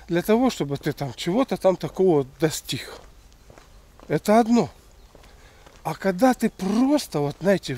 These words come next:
как, как запрет какой-то, ставится запрет, что вот это вот нельзя, что вот это вот там плохо, без понятия особого, почему это плохо,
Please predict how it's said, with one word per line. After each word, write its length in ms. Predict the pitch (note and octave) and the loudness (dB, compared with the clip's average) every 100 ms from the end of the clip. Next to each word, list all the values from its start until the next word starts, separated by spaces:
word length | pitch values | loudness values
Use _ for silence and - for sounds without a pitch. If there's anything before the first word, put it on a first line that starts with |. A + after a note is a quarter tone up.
| A#2 | -10
как, 160 | D3+ | -12
как 200 | - D3 | -8 -8
запрет 500 | C3+ G3 - E3 B2+ - | -4 -6 -4 -2 -4 -4
какой-то, 460 | C3 - A#2+ B2+ | -10 -8 -8 -10
ставится 600 | - - E3+ A#2+ - D3 | -10 -2 -2 -2 -8 -12
запрет, 460 | B2 A#2+ G3 A3+ G3+ - - - - - | -10 -10 -8 -10 -10 -18 -20 -20 -20 -18
что 220 | - F3+ | -2 -2
вот 160 | E3+ | 0
это 180 | E3+ - | -4 -2
вот 180 | D3 C#3 | -4 -4
нельзя, 580 | D3 D3+ C3+ G3+ A3 F3 | -6 -6 -4 0 2 0
что 180 | - D3 | -4 -10
вот 140 | - | -8
это 160 | C3+ C#3+ | -8 -8
вот 100 | - | -6
там 160 | B2+ | -10
плохо, 560 | - F#3 G#3+ G#3+ - B2+ - - - - | -6 -2 2 2 0 -8 -10 -20 -20 -16
без 320 | D3 C#3+ A3+ | -4 0 0
понятия 720 | - A3 A#3 G#3+ D#3+ - G3 C#3 A#2 D#3+ | -2 -2 0 0 -2 -6 -10 -10 -12 -8
особого, 500 | D#3 - F#3 D3 C#3 | -8 -4 -4 -2 -4
почему 500 | - A3+ - F#3 E3+ | -4 -6 -6 -6 -4
это 200 | C#3+ C3+ | -4 -8
плохо, 440 | - C#3 C3 - | -8 -6 -6 -8